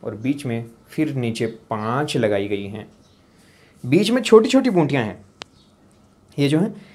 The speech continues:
ये भी गोटा पत्ती की छोटी छोटी बूटियाँ और बीच में लगाई गई हैं ताकि इसका लुक और भी सुंदर बन जाए। कितनी खूबसूरत सी ये देखो दिख रही है,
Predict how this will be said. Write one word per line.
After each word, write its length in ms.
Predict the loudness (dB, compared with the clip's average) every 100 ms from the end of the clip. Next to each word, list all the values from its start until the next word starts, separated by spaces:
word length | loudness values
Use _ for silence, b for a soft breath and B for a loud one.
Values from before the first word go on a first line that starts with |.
| B
ये 120 | 4 6
भी 80 | 6
गोटा 240 | 6 6
पत्ती 240 | 4 0 -4
की 160 | -6 -10 _
छोटी 300 | -2 -2 -2
छोटी 260 | 0 0 0
बूटियाँ 440 | 0 0 0 -6 -8 _ _
और 240 | 6 6 6
बीच 240 | 2 0
में 80 | 0
लगाई 240 | 0 0
गई 140 | -4 -6
हैं 200 | -10 -14 b b b b -6
ताकि 220 | -4 -4
इसका 220 | -4 -4
लुक 260 | -4 -6 -12 -20 _ _
और 180 | -2 -2
भी 100 | -4
सुंदर 300 | -6 -6 -6
बन 140 | -8
जाए। 200 | -10 -10 -14 -20 _ _ _ _ b b b b _
कितनी 240 | -10 -6 -6
खूबसूरत 480 | -6 -10 -8 -8 -8
सी 200 | -10 -8
ये 80 | -8
देखो 240 | -10 -14
दिख 160 | -14 -14
रही 140 | -16
है, 100 | -16